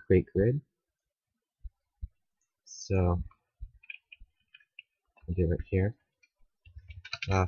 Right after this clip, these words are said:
function create grid. Okay.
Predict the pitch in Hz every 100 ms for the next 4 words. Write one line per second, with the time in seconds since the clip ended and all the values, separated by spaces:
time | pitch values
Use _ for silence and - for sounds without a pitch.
0 | - 104 101 - 101 98 95 - 95 92
1 | 92 - 101 113 123 123 - - - -
2 | - - - _ _ _ _ - - -
3 | _ _ - - - - _ _ _ _
4 | _ - - - - _ _ - - -
5 | - _ _ _ _ _ _ - - _
6 | _ - - _ - 90 92